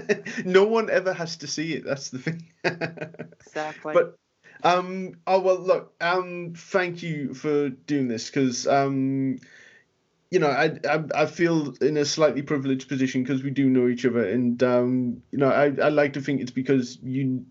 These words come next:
Speaker 1: know that I will ask you good questions, hopefully. <laughs>
Speaker 2: Absolutely. Yeah, you're the
Speaker 1: Um,
Speaker 2: first person I called, Pablo.
Speaker 1: Woo! See?
Speaker 2: <laughs>
Speaker 1: See? Um, so, yeah, um, the, uh, the Chronicles of Mad Maxine, available at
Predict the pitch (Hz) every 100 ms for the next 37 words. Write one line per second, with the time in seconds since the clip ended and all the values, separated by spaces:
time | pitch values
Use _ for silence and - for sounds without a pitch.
0 | - 135 139 135 123 117 135 120 120 135
1 | - 127 - 135 131 139 131 - 120 -
2 | 120 117 123 - - - - 247 339 -
3 | 214 - 277 202 175 156 147 - 190 202
4 | 202 240 170 247 269 - 262 285 247 233
5 | 190 165 156 170 143 151 151 - _ -
6 | 196 254 339 415 494 508 427 - - 143
7 | 139 147 240 233 - - - 226 - 220
8 | - - 185 156 175 214 - 165 170 170
9 | 170 170 - - - 185 185 185 226 -
10 | 165 170 165 165 156 - 151 151 131 151
11 | 151 151 151 127 151 - 196 196 196 165
12 | 147 156 156 151 147 147 - 147 147 147
13 | 135 135 151 151 143 147 - 143 135